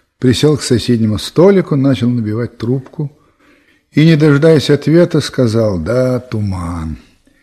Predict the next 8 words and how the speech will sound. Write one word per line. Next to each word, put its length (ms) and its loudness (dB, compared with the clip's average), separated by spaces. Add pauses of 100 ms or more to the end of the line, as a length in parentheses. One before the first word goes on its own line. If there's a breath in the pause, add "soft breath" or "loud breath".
(680 soft breath)
Простоим 580 2
до 120 0
утра. 320 -6 (360 soft breath)
Трудно 380 4
на 100 -4
реке 340 -4
поздней 440 -6
осенью. 580 -10